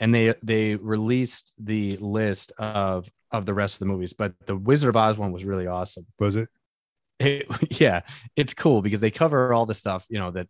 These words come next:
Speaker 1: you know, you think about, like, that, or that you hear about, like, the original Tin Man almost died from,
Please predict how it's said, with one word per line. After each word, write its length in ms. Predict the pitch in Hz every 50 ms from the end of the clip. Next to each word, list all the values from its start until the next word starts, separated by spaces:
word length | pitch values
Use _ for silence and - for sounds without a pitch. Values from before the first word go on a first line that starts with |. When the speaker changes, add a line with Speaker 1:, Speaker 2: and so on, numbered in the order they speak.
| _ -
Speaker 1:
you 120 | 101 104
know, 140 | 95 95 90
you 100 | 87 90
think 220 | 92 - 98 90 92
about, 300 | 87 98 90 90 92 95
like, 340 | 95 98 92 90 90 - -
that, 140 | 95 90 92 _ _ _ _ _ _ _ _ _ _ - 131 131 -
or 120 | 113 110
that 140 | 104 104 104
you 100 | 101 98
hear 140 | 92 101 98
about, 260 | 95 95 95 92 95
like, 120 | 95 90 85
the 80 | 98
original 320 | 95 95 98 98 95 92 90
Tin 200 | - - 95 95
Man 380 | 95 92 92 90 90 90 101 _ _ -
almost 360 | 104 98 98 92 92 - -
died 400 | 98 90 90 87 87 87 87 _ _ _ _ _ _ _ _ _ _ _ _
from, 480 | - - 95 92 90 87 87 87 87